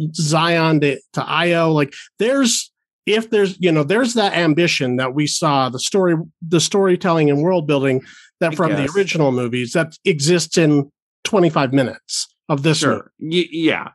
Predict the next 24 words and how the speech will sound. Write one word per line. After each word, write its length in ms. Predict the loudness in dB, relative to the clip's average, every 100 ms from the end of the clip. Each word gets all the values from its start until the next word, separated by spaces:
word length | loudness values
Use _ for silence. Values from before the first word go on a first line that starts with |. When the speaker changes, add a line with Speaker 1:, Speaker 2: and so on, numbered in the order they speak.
| _
Speaker 1:
And 220 | -4 0 0
it's 140 | 0
Speaker 2:
So 80 | 0
Speaker 1:
all 420 | 0 0 0 0
only 240 | 2 2
implied 640 | 2 0 0 -2 -2 -2 -2
because 280 | -2 0 0
they 80 | 0
can't 260 | 0 -2
really 220 | 0 0
afford 480 | 0 -2 0 0 -2
to 180 | 0 0
or 180 | 0 0
have 180 | 0 2
no 180 | 2 2
interest 480 | 0 -2 -2 -2
to 80 | -4
really 280 | 0 0 0
get 160 | -2 -2
into 260 | 0 0
any 240 | -2 -6 -10
of 140 | -12
it. 80 | -18 -20
Speaker 2:
So 840 | -18 -12 -4 0 2 0 0 -2 -6